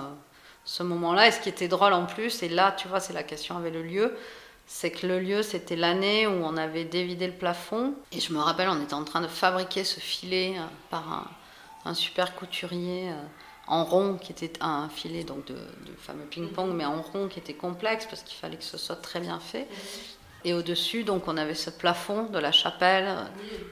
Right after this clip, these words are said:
Speaker 1: Et la veille de, la veille d'installer la pièce, ou quelques jours avant, en fait, non, c'était un peu avant, on a vu qu'une plaque était tombée du plafond à l'endroit où on voulait mettre la pièce. Donc là, branlement de combat,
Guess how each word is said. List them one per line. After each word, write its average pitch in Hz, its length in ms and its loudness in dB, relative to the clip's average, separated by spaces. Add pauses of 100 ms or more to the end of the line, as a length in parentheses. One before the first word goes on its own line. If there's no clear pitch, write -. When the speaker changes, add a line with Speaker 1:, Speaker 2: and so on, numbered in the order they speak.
(320)
Speaker 1:
Et 175 100 2
la 175 140 6
veille 208 320 8
de, 156 840 0 (400)
la 160 100 2
veille 208 160 4
d'installer 180 420 2
la 160 120 4
pièce, 185 340 2
ou - 40 -14
quelques 175 260 -4
jours 165 200 0
avant, 175 400 6
en 175 60 0
fait, 185 400 2 (220)
non, 180 440 2
c'était - 220 -2
un 180 100 6
peu 214 160 4
avant, 185 360 6 (480)
on 175 100 0
a 185 80 2
vu 190 140 0
qu'une 180 220 -4
plaque 202 280 6
était 165 160 -2
tombée 180 280 2
du 180 80 -4
plafond 180 640 -2
à 170 80 -2
l'endroit 170 320 2
où 196 80 0
on 180 40 -4
voulait 180 180 -4
mettre 180 220 -6
la - 80 -6
pièce. - 460 -10
Donc 156 220 -6
là, 175 380 6
branlement 202 400 0
de 185 60 -4
combat, 185 760 8